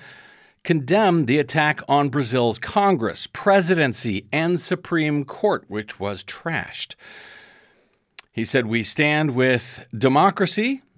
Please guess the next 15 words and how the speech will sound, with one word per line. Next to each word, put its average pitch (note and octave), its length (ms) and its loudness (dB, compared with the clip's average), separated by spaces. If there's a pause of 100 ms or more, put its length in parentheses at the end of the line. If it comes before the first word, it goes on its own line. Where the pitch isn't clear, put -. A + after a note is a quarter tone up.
(140)
and D#3 240 2
with D#3 140 -2
the C3 100 -4
people D#3+ 340 0
of A#2 160 -2
Brazil E3 640 4
against D3+ 360 0
the C#3+ 60 0
demagogues C#3 880 4
who E3+ 120 0
deny D3+ 880 2
election B2 720 -2
results." A2+ 560 -2
That G2 140 -6
was - 240 -12